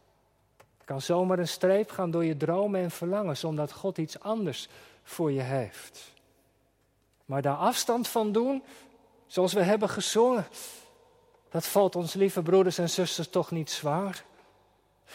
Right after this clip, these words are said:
Want daartegenover staat de voortreffelijkheid van onze heiland. Er is geen heiland zoals hij, die je nooit laat vallen,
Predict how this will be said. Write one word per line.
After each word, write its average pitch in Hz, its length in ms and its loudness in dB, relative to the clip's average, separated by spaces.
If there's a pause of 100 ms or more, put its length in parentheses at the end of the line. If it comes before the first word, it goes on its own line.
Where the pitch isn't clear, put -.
(120)
Want 160 180 2
daartegenover 208 1000 4 (840)
staat 185 360 0
de 190 80 0
voortreffelijkheid 190 1400 2 (800)
van 165 240 -4
onze 156 280 -2
heiland. 156 920 -4 (1000)
Er 147 120 -4
is 170 120 0
geen 185 220 4
heiland 220 520 4
zoals 196 380 2
hij, 185 400 -2 (1120)
die 151 120 -6
je 156 80 0
nooit 196 420 2
laat 220 220 0
vallen, 220 380 0